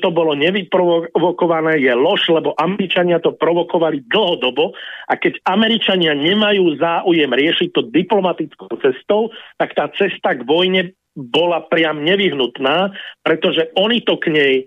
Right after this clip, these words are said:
smerovali ako k jedinému možnému východisku, pretože myslieť si, že taký významný štát, taký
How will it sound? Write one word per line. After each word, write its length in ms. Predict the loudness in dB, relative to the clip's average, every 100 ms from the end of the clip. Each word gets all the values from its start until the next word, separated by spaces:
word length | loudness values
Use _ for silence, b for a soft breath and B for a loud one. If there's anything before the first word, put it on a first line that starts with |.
| B B B _ _
smerovali 600 | -2 0 0 0 0 2
ako 320 | 0 0 -2
k 200 | 0 0
jedinému 400 | 2 4 4 2 2
možnému 480 | 2 2 2 2 2
východisku, 960 | 0 0 0 2 0 -4 -2 2 2 -2 _ b
pretože 360 | -2 0 0 0
myslieť 540 | 0 -2 0 0 0 -2
si, 120 | -2 0
že 160 | 0 -2
taký 640 | -4 -4 0 2 2 0 -4 _ _ _ _ _ -2
významný 640 | 2 2 2 0 0 0 -2 0
štát, 480 | 0 0 -4 -4
taký 240 | -4 -2